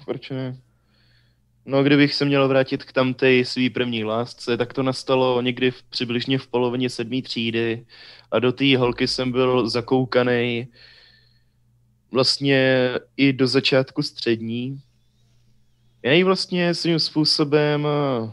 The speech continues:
svým způsobem ji miluju i teď, akorát to nedávám tolik znát, protože už se vlastně nevídáme kvůli současné situaci, ale ona se mimo jiné teďka věnuje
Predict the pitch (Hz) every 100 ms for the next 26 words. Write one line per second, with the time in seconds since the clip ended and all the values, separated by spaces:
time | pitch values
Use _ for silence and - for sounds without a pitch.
0 | - _ _ _ _ - - 147 143 147
1 | 143 135 147 147 143 135 135 143 143 147
2 | 143 117 120 - - - 113 113 120 120
3 | - 120 120 120 120 120 120 127 113 107
4 | 107 110 113 - 110 - 117 120 117 113
5 | 113 - _ 110 - 127 120 120 135 123
6 | 113 117 117 113 113 120 120 120 - 107
7 | 113 110 104 - 110 113 110 113 110 104
8 | 107 107 - 110 113 127 - - - -
9 | - - _ _ _ 107 113 113 110 110
10 | 113 _ _ - 120 123 - 131 123 123
11 | 120 120 117 120 - 127 123 120 110 101
12 | 117 113 113 113 110 110